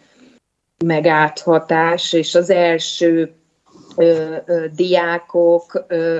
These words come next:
azok tulajdonképpen, ö, a, a modern, ö, festészetnek így a, a, a, az úttörői, vagy nem tudom, hogy mondjam.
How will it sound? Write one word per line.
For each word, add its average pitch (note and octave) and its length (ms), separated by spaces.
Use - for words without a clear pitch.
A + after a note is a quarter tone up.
azok F3 500
tulajdonképpen, D#3+ 1500
ö, D#3 440
a, D#3 540
a E3+ 100
modern, D#3+ 720
ö, D#3 320
festészetnek D#3 1400
így D3+ 380
a, D3+ 320
a, D3+ 400
a, D3+ 400
az - 100
úttörői, D#3 880
vagy D3+ 400
nem D3+ 320
tudom, D3+ 360
hogy D3+ 260
mondjam. D3+ 800